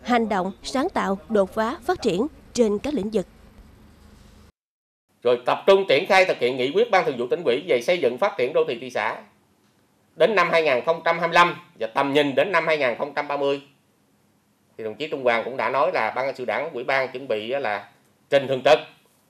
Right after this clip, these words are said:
Speaker 2: để Thường trực xem rồi trình ra Thường vụ. Thì trong tháng, trong quý một này sẽ ban hành cái nghị quyết về nâng cấp đô thị của thị xã. Và gắn với cái chương trình số hai mươi mốt của Ban Thường vụ Tỉnh ủy về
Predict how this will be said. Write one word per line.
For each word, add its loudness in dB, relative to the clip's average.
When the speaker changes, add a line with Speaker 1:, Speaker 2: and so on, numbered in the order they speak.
Speaker 2:
để -2
Thường -6
trực -2
xem 6
rồi 0
trình -4
ra 0
Thường -12
vụ. -4
Thì -12
trong 0
tháng, -4
trong 0
quý -2
một 0
này 2
sẽ -4
ban 2
hành -2
cái -6
nghị -8
quyết -8
về 0
nâng 0
cấp 0
đô 2
thị -2
của -8
thị -14
xã. -6
Và 2
gắn 4
với 8
cái 6
chương 2
trình 2
số 2
hai 0
mươi -2
mốt 6
của -4
Ban 2
Thường -8
vụ -6
Tỉnh -12
ủy -2
về 0